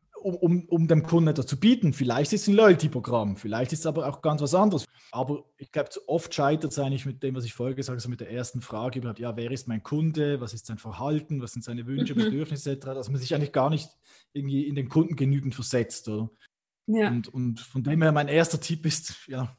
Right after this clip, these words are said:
Speaker 1: schaut euch zuerst mal das an und macht euch dann Gedanken, wie ihr, wie ihr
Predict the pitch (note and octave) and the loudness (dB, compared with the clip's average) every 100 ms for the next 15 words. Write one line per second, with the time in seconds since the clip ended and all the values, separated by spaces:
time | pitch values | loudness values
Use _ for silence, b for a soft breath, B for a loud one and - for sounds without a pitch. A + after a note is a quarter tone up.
0 | _ - B2 C#3+ - - E3+ E3+ C#3+ C3+ | _ -18 -12 -12 -12 -4 -4 -2 0 0
1 | C3+ C3+ D3+ F3 C3+ - - C3+ - C#3 | 0 0 2 4 0 -2 -4 -2 0 0
2 | - C3 C#3 C#3 B2+ C3+ C#3 B2 B2+ C3 | 4 4 4 6 4 6 4 4 2 0
3 | B2+ C3 A#2+ | 0 2 2